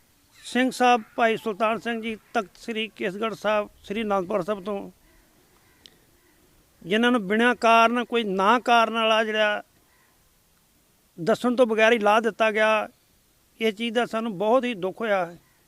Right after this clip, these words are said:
ਔਰ ਅੱਜ ਅਸੀਂ ਇਹ ਪੰਦਰਾਂ ਪਿੰਡਾਂ ਦੇ ਪਿੰਡ ਸਰਪੰਚ ਇਸੇ ਕਰਕੇ ਹੀ ਇਕੱਠੇ ਹੋਏ ਹਾਂ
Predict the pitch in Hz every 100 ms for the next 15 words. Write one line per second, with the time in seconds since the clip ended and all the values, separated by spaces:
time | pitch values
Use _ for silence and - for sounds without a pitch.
0 | _ _ _ _ _ _ _ - 208 220
1 | 214 240 247 247 233 233 254 233 233 233
2 | 233 - 240 233 226 208 233 220 233 247
3 | 262 240 240 233 214 226 240 208 208 233